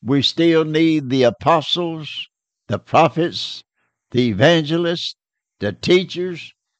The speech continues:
and the pastors, because this is their job, the perfecting of the saints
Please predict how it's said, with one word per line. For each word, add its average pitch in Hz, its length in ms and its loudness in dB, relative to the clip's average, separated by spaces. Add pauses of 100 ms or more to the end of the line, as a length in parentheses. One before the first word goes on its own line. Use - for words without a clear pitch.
(140)
and 180 220 0
the 214 60 -4
pastors, - 880 -8 (400)
because 127 600 0
this 185 420 0
is 196 340 0
their 185 280 -2
job, 80 760 -2 (460)
the 147 140 0
perfecting 170 880 -2
of 175 160 0
the 180 100 -2
saints - 880 -4